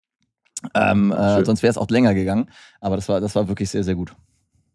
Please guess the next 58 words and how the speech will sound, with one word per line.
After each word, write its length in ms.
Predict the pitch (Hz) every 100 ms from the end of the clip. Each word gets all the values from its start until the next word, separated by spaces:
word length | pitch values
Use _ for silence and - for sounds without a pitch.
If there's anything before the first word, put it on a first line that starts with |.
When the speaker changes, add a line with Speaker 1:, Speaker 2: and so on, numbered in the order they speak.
| _ _ _ _ -
Speaker 2:
Und 120 | 104
geht 140 | 95 113
das 120 | 101
dann 180 | 104 101
die 80 |
vollen 340 | 92 110 113 110
zwei 240 | - 110
Stunden 260 | 104 101 98
live 280 | 95 120 120
oder 320 | 104 107 98
wird 120 | 101
das 140 | 90
geschnitten 380 | - - 107 120
oder 200 | 101 87
wie 40 | 90
macht 200 | 82 80
das? 100 | 80
Speaker 1:
Das 220 | 101 -
müssen 220 | 117 131
wir 60 | 110
natürlich, 400 | 98 107 110 -
äh, 340 | 110 104 101
weil 340 | 98 98 113 135
die 320 | 113 - 104
Speaker 2:
Ist 40 | 101
noch 60 |
Speaker 1:
einzige, 300 | 110 123 110
Speaker 2:
Geheimnis, 460 | 110 110 98 101 87
ja. 80 | 92
Speaker 1:
die 180 | 90 -
einzig 380 | 131 - 113
wahre 280 | 104 117 131
Produktion 580 | 107 113 113 - 117 127
auf 120 | 113
der 140 | 110 104
Welt, 200 | 120 117
die 60 |
sowas 240 | 104 104 101
macht, 220 | 117 123
ist 100 | 110
natürlich 300 | 107 110 98
T 160 | 113
L 80 | 113
D 80 | 101
R, 260 | - 117 131
bei 160 | 104
der 180 | 98 107
wir 60 | 104
ja 140 | 87
auch 160 | 127 -
unter 200 | 135 127
Vertrag 400 | - - 113 131
stehen, 220 | - 101
möchte 180 | 104 -
ich 60 | 107
jetzt 160 | 101
was 140 | 101 -
sagen. 320 | 95 107